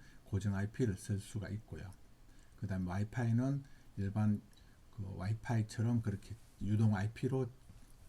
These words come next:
지금 설정이 되어 있는 상태입니다. 그리고,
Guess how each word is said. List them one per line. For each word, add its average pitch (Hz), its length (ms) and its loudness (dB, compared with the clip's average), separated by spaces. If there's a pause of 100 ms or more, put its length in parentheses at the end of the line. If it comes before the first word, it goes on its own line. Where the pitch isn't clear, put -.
(1500)
지금 92 440 -2
설정이 107 560 2
되어 98 120 0
있는 87 180 -4
상태입니다. - 680 -12 (320)
그리고, 120 500 0